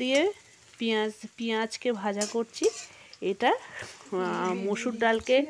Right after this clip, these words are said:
সেদ্ধ করে রেখেছি প্রেশার কুকারে। আর টমেটো দিয়ে ডাল করব,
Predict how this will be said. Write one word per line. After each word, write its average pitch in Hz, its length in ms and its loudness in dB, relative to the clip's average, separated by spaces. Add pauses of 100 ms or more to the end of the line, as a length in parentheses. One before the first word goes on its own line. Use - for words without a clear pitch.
(720)
সেদ্ধ 220 300 2 (160)
করে 233 160 6 (100)
রেখেছি 233 400 2
প্রেশার 220 440 -2
কুকারে। 240 340 0 (640)
আর 185 100 -4 (120)
টমেটো 254 400 2
দিয়ে 294 180 0
ডাল 226 320 2
করব, 220 280 -2